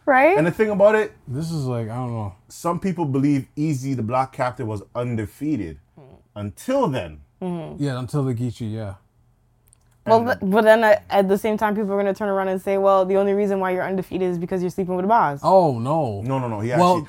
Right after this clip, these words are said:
Speaker 2: no, no, he actually is a good rapper.
Speaker 3: So
Speaker 2: He's
Speaker 3: this
Speaker 2: a,
Speaker 3: is,
Speaker 2: he's
Speaker 3: no,
Speaker 2: a
Speaker 3: no.
Speaker 2: good, he's a good battle rapper. He is a good battle
Speaker 3: No,
Speaker 2: rapper.
Speaker 3: no, this, they're saying his overall battles from U R L to,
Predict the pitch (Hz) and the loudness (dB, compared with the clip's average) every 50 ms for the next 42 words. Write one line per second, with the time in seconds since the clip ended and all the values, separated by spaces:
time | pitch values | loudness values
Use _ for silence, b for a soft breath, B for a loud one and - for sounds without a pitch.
0 | - - - 123 135 143 139 131 127 127 139 139 131 - 127 117 113 92 101 101 | -14 -16 -8 -4 -2 -2 -2 -2 -2 0 -2 -2 -2 -4 -8 -6 -6 -6 -8 -8
1 | 95 87 82 80 - - - 160 160 170 170 175 185 165 - 175 165 151 139 113 | -8 -10 -12 -12 -14 -8 -4 -2 0 0 0 -2 -4 -4 -4 -2 -2 -2 -2 -4
2 | 113 117 110 104 110 104 90 92 95 95 87 82 80 82 78 - - 127 143 123 | -4 -6 -6 -6 -8 -8 -8 -8 -8 -10 -10 -12 -14 -16 -20 -14 -8 -6 -6 -4
3 | 113 95 104 92 87 87 85 - 175 190 175 165 160 160 - - 160 151 160 139 | -4 -6 -6 -6 -8 -10 -8 -2 0 2 2 4 2 0 -2 -2 -4 -4 -4 -2
4 | - 190 180 165 143 - 156 160 151 147 151 151 147 135 123 135 135 135 127 113 | 0 0 0 0 0 -2 -2 -2 0 2 4 4 4 4 2 0 -2 -2 -4 -6
5 | - 139 131 127 120 123 139 139 135 135 135 123 131 131 127 123 - - - 135 | -4 -4 -4 -2 0 0 0 2 2 2 0 -2 -4 -4 -6 -6 -8 -10 -8 -8
6 | 123 120 117 117 113 113 113 113 | -6 -6 -6 -6 -4 -6 -6 -8